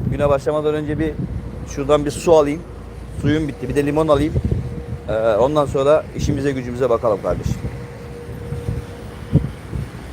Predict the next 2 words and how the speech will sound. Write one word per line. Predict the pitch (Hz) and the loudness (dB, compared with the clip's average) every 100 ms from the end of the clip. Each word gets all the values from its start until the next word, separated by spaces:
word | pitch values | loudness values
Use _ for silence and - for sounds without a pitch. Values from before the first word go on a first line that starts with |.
| - - - - - - - - - - - - - - - - - - - - - - - - - | -4 -2 -4 -8 -12 -10 -12 -12 -12 -14 -14 -16 -16 -14 -12 -12 -12 -12 -12 -12 -12 -12 -12 -10 -2
Motivasyon | 113 - 139 135 - 170 165 | -2 2 6 6 6 2 6
kardeşim. | 143 147 151 147 185 | 6 6 4 -2 -4